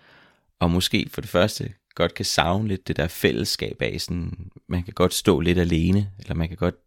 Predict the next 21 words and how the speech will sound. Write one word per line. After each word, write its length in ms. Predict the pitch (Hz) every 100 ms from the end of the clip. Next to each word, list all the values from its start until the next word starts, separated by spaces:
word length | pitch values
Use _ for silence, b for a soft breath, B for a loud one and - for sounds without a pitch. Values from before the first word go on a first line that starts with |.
| _
hurtigt, 380 | - 82 87 92 92 _ b b b b b b b -
man 100 | 87
kan 100 | 87
godt 180 | 90
nemt 220 | 101 87 -
hurtigt, 500 | 107 104 104 101 - _ _ _ -
<laughs> 680 | 95 92 - - 117 - -
man 120 | 98
kan 180 | - -
godt, 380 | - - - - B 214 160 -
man 160 | 104
kan 120 | 101 -
godt 240 | 104 -
hurtigt 440 | 104 104 104 110 -
ende, 320 | 87 90 110 - B B B B B
øhm, 760 | - 95 92 90 85 82 82 85 - - -
sådan 180 | - 104
lidt 140 | 107
for 140 | - 110
sig 140 | 104
selv 280 | - -